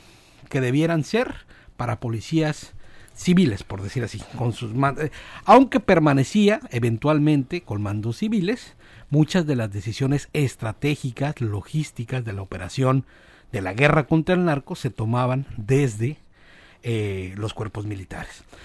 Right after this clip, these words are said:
Entonces no es nuevo para México. México ya lo ha vivido desde el calderonato, por decirlo así. Continuó con el presidente,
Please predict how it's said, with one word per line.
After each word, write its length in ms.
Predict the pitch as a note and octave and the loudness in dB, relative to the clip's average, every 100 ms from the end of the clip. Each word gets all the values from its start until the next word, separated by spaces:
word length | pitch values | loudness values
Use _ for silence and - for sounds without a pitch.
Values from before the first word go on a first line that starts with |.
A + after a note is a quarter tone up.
| - | -16
Entonces 280 | - E3 F#3+ | -4 0 4
no 260 | F3+ F3+ | 6 8
es 200 | F#3+ F3+ - | 6 2 -4
nuevo 380 | - C3+ D#3 D3 | -2 4 6 4
para 240 | C3 G#2+ G2+ | 2 0 0
México. 480 | C3+ - G#2 F#2 | -2 -4 -12 -10
México 400 | G2 C3 D3 B2 | -4 -4 -4 -6
ya 120 | A2+ B2+ | -2 0
lo 120 | B2+ | 0
ha 40 | |
vivido 440 | A#2 G#2+ B2 A#2+ G#2 | -2 -2 -2 -2 -2
desde 460 | F#2+ F#2+ F#2 F2+ | -6 -8 -8 -10
el 100 | F#2 | -12
calderonato, 680 | - G2 F#2+ G2 B2+ D#3+ A2+ | -10 -10 -8 0 0 2 -2
por 160 | - F#2+ | -8 -10
decirlo 280 | - B2 | -10 -8
así. 260 | A2 E3+ F3 - - - - | 0 2 2 -2 -20 -20 -10
Continuó 520 | A2 G#2+ A2 B2+ D#3+ | -8 -6 -2 2 2
con 120 | - | 2
el 100 | B2 | -2
presidente, 720 | G#2+ G2+ A#2 A#2 C3 B2 B2 | -4 -8 -6 -4 -4 -2 -4